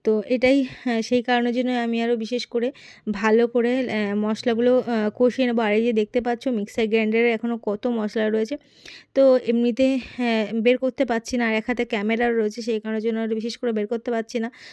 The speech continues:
ছোটো একটা চামচ হলে বের করে নিতাম, কিন্তু না। তারপরে ভাবলাম কি একটুখানি জল দিই, হ্যাঁ, জল দিয়ে তারপর মশলাগুলোকে বের করে নিই আর, আহ, মশলাগুলোকে ভালো করে কষিয়ে নিই। তো সেরকমই করেই আর কি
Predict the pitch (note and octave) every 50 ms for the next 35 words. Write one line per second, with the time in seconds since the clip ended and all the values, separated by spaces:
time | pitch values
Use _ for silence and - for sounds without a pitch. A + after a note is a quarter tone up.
0 | - _ _ - C4+ A#3 B3 A#3 - C4+ A3 - G#3+ G#3+ A3 A#3 A3+ B3 B3+ A#3+
1 | A3+ A3+ A#3+ A3+ B3+ B3 A#3 A3 G#3+ A3+ A3+ A3+ - B3 A#3 G#3+ B3 A#3+ G#3+ G#3+
2 | B3+ C#4+ _ _ _ _ _ _ _ - G#3+ A3+ A3+ - C4 A#3+ B3 B3 A#3+ A#3+
3 | A#3+ B3 A#3+ C4 A#3 _ C4+ B3+ G#3+ B3 B3+ B3+ A#3+ G#3 A3 G#3 G3+ G#3 A3 A#3
4 | C4+ D4+ C#4+ - - B3 A3+ G#3+ G3 A3 G#3 G3 G#3+ G#3+ G#3+ A#3+ C#4 E4 E4+ C4+
5 | A3+ G#3 A3 G#3+ G#3+ G#3 - A#3+ A3 A3+ A#3 A#3+ A#3+ B3+ A3 A3 A3 G#3+ A3 A#3
6 | B3 D4+ E4 C#4+ A#3+ A3 G#3+ G3+ - G3+ G3+ G3+ G3+ G3 G3+ G#3+ - - - -
7 | - - - - _ - G#3 G3 G#3 G#3+ G#3+ - - B3 A#3 A3+ A#3 A#3 A#3 C#4+
8 | C4+ A#3 G#3+ A3 G#3+ A3 G#3+ B3+ C4+ D#4+ D#4 - C4 B3+ G#3+ - - A3+ G3+ F#3
9 | F3+ G#3 _ _ _ _ _ _ _ _ _ _ _ _ _ _ _ _ _ _
10 | _ _ - A3+ - C4+ B3 - C4+ A#3+ A#3 A#3 A3+ - C4 B3+ B3+ C4 B3 -
11 | B3 A#3 A#3+ B3 B3+ B3 A#3+ A#3 A3+ B3 A#3+ A#3+